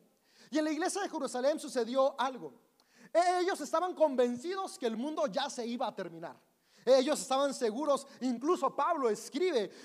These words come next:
"¿Saben qué? O sea, yo voy a estar vivo cuando Jesús regrese". Él estaba seguro de eso. Podemos ver en su primera carta a los tesalonicenses, como dice, "Pues los muertos en Cristo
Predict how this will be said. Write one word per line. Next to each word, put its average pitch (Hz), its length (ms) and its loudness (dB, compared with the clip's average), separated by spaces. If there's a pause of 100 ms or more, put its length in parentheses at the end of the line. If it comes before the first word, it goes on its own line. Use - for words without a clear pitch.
(120)
"¿Saben 320 320 -2
qué? 330 460 0 (120)
O - 40 -20
sea, 262 100 2
yo 277 180 2
voy 339 140 2
a 294 40 2
estar 269 260 0
vivo 302 280 0
cuando 233 240 0
Jesús 226 260 -6
regrese". 196 420 -2 (300)
Él 381 240 2
estaba 381 260 2
seguro 349 200 -6
de 415 40 -2
eso. 285 120 -6
Podemos 262 280 -2
ver 277 160 4
en 240 180 -6 (100)
su - 160 -4
primera 262 320 -2
carta 269 260 -2
a - 20 0
los 240 120 0
tesalonicenses, 226 800 -2
como 247 220 -2
dice, 247 400 -2 (320)
"Pues 226 240 0
los 214 240 -2
muertos 262 340 0
en 226 140 -6
Cristo 277 580 0